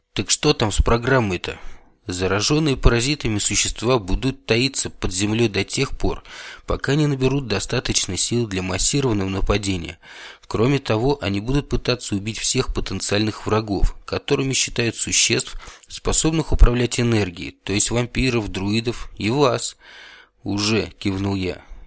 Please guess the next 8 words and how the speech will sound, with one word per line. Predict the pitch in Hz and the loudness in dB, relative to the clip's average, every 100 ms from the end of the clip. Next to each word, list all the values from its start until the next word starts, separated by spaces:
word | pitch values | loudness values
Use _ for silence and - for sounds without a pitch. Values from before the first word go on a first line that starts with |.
| - | -14
«И | 87 | -8
нас | 92 117 139 139 | -2 0 2 0
убить | 123 117 | -2 -4
попытались, | 117 110 110 107 98 92 - - | -2 0 0 0 0 -2 -4 -8
и | 95 | -8
на | 101 147 | -4 0
друидов | 147 120 120 117 | 2 2 0 -2
нападали». | 107 - 101 98 87 82 | -4 -2 0 0 -2 -6